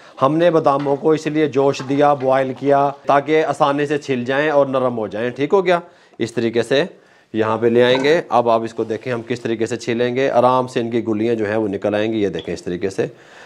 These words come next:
तमाम बादामों को हम इस तरीके से निकाल लेते हैं बआसानी।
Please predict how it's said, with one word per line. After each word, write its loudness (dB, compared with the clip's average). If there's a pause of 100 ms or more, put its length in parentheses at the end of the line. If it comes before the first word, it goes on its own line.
(120)
तमाम 4
बादामों 2
को -4
हम 2
इस -8
तरीके 0
से -4
निकाल 0
लेते 0
हैं -2
बआसानी। 2